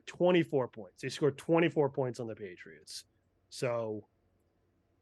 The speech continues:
you face a good defense, you're gonna have problems. And I think that's what we're talking about with New England. We, they, we have a really good defense. I'm gonna say it like that, Chris. We have a really good defense. We have a lot of talent up and down that field.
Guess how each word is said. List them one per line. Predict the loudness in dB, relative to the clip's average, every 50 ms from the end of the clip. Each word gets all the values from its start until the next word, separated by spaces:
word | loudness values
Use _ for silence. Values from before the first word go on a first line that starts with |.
| _ _ _ _
you | -2 0 0
face | 4 6 6 6 4 4
a | 0
good | 2 2 0 2
defense, | 2 0 0 0 0 0 -2 -2 -2 -6 -10 -12 -12 -12 -12 -10 -8
you're | -8 -4
gonna | 0 0 2 2
have | 2 2 0 -2 -4
problems. | -6 -6 -6 -8 -14 -18 -18 -14 -10
And | -8 -8
I | -6 -4
think | -2 -2 -2 -2 -2
that's | -2 -2 -2 -2 -2 -4
what | -4 -2
we're | 0 2
talking | 4 4 4 4 4
about | 2 0 0 0 -2
with | -6 -8
New | -8 -6 -6
England. | -6 -6 -4 -4
We, | -4 -4
they, | -4 -6 -8 -8 -10 _ _ _ _ _ _ _ _ _ -6
we | 2 4 6 6 6
have | 6 6 4
a | 4 4
really | 4 4 4 4
good | 2 0 -2
defense. | -2 -4 -4 -4 -8 -10 -6 -2
I'm | 0 0 2
gonna | 2 2 2
say | 0 -2 -4
it | -4 -4
like | -6 -10 -12
that, | -14 -16 -16 -16
Chris. | -16 -16 -16 -16 -16 -20 _ _ _ _ _ 0
We | 2 4
have | 4 4
a | 4
really | 4 6 6 4
good | 4 2 -2 -4
defense. | -8 -12 -12 -14 -20 -20 _ -20 -18 -18 -18 -20 _ _ _ _ _ _ _ _ _ _ _ _ _ _
We | -8 -4 0 2 2
have | 4 4 4 4 4 2 0 -4 -10 -14
a | -12 -10
lot | -10 -10 -10 -8 -6 -2 0 0 2 0
of | 0 -2
talent | -2 -4 -2 -2 -4 -6 -8 -8
up | -8 -8 -8
and | -8 -8
down | -6 -6 -6 -6 -8
that | -8 -10 -10
field. | -8 -8 -8 -8 -10